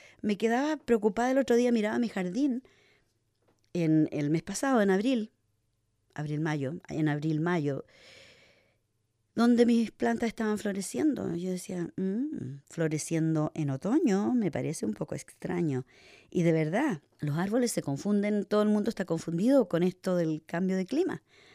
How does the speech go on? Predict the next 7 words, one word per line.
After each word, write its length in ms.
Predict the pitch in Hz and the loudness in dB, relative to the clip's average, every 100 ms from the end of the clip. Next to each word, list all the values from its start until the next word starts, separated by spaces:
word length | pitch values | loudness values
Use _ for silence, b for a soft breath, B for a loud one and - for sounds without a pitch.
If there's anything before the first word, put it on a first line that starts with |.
| b - | b -6
porque 680 | 165 156 180 175 170 165 160 b b b b _ | -6 -4 0 2 2 0 -4 b b b b _
estábamos 440 | - - 196 233 269 | -10 -2 0 2 2
acostumbrados 600 | 208 165 180 185 311 285 | -2 -2 0 0 0 0
a 100 | 185 | 0
tener 500 | 175 170 202 220 - | 0 0 0 -2 -8
las 260 | 165 151 165 | -8 -6 -6
estaciones 920 | 165 - 156 - 202 214 202 185 | -6 -8 -10 -4 0 0 0 -4